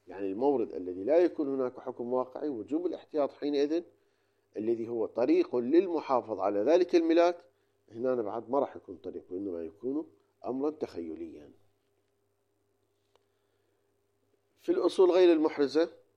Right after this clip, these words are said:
اللي هي ال-، ال-، ال-، أو ال-، ال-، الصورة الثالثة والنحو الثالث من الجمع يقول اختلاف المرتبة بينهما، واختلاف المرتبة باعتبار أن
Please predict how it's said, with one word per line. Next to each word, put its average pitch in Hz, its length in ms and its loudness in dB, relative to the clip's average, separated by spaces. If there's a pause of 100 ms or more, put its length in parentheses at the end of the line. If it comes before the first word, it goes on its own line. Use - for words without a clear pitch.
(140)
اللي 101 160 -6
هي 104 120 0
ال-، 98 120 -4 (120)
ال-، 53 440 -18
ال-، - 320 -20 (520)
أو 90 220 0
ال-، 78 180 -8 (640)
ال-، 80 240 -12 (260)
الصورة 170 340 2
الثالثة 165 480 6
والنحو 123 360 2
الثالث 160 460 2
من 151 140 2
الجمع 151 380 0 (440)
يقول 127 400 -6 (280)
اختلاف 127 500 -2
المرتبة 107 500 -4
بينهما، 80 640 -10 (640)
واختلاف 120 580 0
المرتبة 165 420 0
باعتبار 110 600 -4
أن 101 340 -6